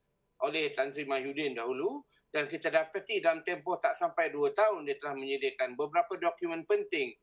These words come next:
untuk memacu dan memandu kita dalam perpaduan.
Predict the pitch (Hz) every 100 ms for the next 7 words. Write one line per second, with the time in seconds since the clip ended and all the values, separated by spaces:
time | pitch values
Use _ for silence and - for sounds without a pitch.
0 | _ _ - 151 165 143 147 160 - -
1 | 190 151 147 156 160 160 151 143 147 139
2 | 135 135 - - 117 113